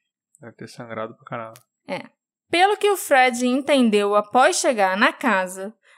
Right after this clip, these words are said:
Speaker 2: a Lana encontrou o Johnny na cama com a Cheryl. Ambos estavam em um sono pós-coito.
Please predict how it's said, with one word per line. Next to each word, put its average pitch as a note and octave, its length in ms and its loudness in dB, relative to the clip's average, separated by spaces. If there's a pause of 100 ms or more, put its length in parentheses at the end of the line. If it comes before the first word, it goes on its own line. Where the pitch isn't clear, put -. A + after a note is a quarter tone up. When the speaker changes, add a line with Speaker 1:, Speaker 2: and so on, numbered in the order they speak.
(100)
Speaker 2:
a C#4 140 6
Lana D4 320 4
encontrou D4+ 500 0
o C#4+ 60 -2
Johnny A3 360 0
na A#3+ 200 0
cama G3+ 380 -4
com G3 260 -4
a F#3 80 -4
Cheryl. - 540 -6 (480)
Ambos B3+ 360 4
estavam A#3+ 580 0
em A#3+ 140 -2
um B3 160 2
sono E4+ 640 0
pós-coito. C4 1080 -2